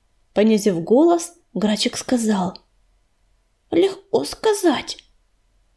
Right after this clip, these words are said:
Он говорил с сомнением, но уже без прежнего вызова.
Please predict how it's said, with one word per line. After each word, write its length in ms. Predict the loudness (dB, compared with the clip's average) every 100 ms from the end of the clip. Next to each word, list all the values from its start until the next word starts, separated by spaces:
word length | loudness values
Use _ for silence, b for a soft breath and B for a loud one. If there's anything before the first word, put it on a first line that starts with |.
| _ _ 0
Он 200 | 4 6
говорил 380 | 6 6 6 4
с 180 | -2
сомнением, 880 | -2 0 2 4 4 2 -2 -4 -8 _ _ _ _ 0
но 200 | 2 4
уже 300 | 2 2 4
без 180 | 2
прежнего 600 | 0 0 0 2 2 2
вызова. 680 | 0 2 0 -4 -8 -10 -14